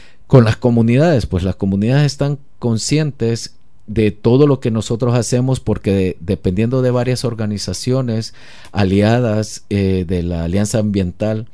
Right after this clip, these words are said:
y, eh, organizaciones sociales y religiosas que conforman la Caminata Ecológica,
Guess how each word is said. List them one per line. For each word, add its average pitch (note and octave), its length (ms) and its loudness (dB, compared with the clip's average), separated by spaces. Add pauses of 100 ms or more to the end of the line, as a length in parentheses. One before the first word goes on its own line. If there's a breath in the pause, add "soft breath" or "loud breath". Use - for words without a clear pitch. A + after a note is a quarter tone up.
(600 soft breath)
y, G2 140 -2
eh, F#2 100 0
organizaciones F#2+ 720 -2
sociales G2+ 380 0
y - 20 -2
religiosas G2 500 0
que F2+ 140 -6
conforman F#2 400 -2
la F#2 80 -4
Caminata F2+ 460 -4
Ecológica, G2+ 600 -4